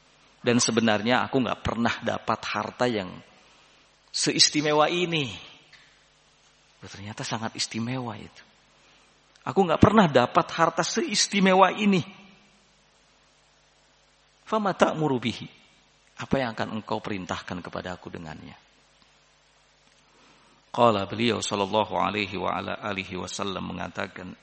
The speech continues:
"In syi'ta habasta aslaha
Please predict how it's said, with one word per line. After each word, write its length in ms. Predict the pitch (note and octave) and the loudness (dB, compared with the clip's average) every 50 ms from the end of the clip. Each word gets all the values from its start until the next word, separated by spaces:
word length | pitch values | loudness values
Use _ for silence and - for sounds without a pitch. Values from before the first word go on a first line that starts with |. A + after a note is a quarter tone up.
| - | -6
"In 220 | A#2+ A#2 A2+ G#2 G2+ | -4 -4 -4 -4 -2
syi'ta 680 | - - - - B2+ - - - - - - G2+ - - | -2 -2 -2 -2 -4 -8 -12 -16 -16 -14 -14 -14 -14 -14
habasta 720 | - - - G#2 G#2 B2 C3 - - - - - G2 - - | -12 -8 -6 -4 -2 -2 -2 -2 -2 -4 -4 -8 -12 -6 -4
aslaha 560 | - A2 - - - F#2 F2+ F2 - - - | -4 -4 -2 -4 -4 -4 -6 -6 -6 -10 -16